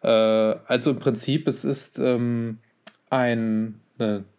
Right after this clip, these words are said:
ja, eigentlich schon Neuauflage, äh, der Prince of, äh, Persia Saga, äh, die ja, ähm, von der Franchise her unter der Fittiche von Ubisoft liegt, äh, wurde von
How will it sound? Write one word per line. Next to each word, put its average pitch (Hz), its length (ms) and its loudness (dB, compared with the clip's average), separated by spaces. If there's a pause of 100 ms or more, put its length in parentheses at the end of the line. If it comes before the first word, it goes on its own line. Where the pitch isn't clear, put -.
(180)
ja, 185 180 4
eigentlich 147 400 2
schon 131 360 0
Neuauflage, 185 1600 0
äh, - 20 -10
der 135 120 -2
Prince 147 380 -4
of, - 380 -4
äh, 127 240 0
Persia 180 480 2
Saga, 165 1040 2
äh, 135 60 0
die 131 200 -2
ja, 123 680 2
ähm, 123 320 -2 (880)
von 127 160 0
der 117 120 4
Franchise 131 500 2
her 135 140 2
unter 127 200 0
der 120 220 2
Fittiche 131 500 -2
von 117 300 -2
Ubisoft 180 560 -2
liegt, 190 400 -2
äh, 135 400 0
wurde 135 260 2
von 123 460 -2